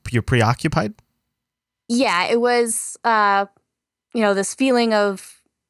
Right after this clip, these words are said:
Speaker 2: controlled, motivated, that your brain is in that sort of
Speaker 1: Okay.
Speaker 2: in that function.
Speaker 1: In that zone, in that mode.
Speaker 2: In that zone, which
Speaker 1: Yeah.
Speaker 2: makes sense because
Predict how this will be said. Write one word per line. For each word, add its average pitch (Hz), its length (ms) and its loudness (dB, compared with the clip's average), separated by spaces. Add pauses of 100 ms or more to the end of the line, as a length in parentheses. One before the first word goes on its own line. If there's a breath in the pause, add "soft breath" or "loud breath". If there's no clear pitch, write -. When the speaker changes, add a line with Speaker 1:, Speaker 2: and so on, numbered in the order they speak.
(140)
Speaker 2:
controlled, 233 680 0
motivated, 208 720 0
that - 280 -2
your 175 200 -2
brain 202 460 2
is 185 320 2
in 202 200 2
that 190 180 4
sort 190 340 2
of 180 400 0
Speaker 1:
Okay. 113 360 -8 (1040)
Speaker 2:
in 220 80 4
that 185 160 2
function. 196 380 0
Speaker 1:
In 135 60 6
that 117 160 0
zone, 120 320 0
in 110 80 -2
that 110 140 -2
mode. 110 220 0
Speaker 2:
In 214 100 4
that 202 180 2
zone, 190 280 2
which 226 160 0
Speaker 1:
Yeah. 104 120 -2 (500)
Speaker 2:
makes 277 300 0
sense 233 280 0
because 208 560 0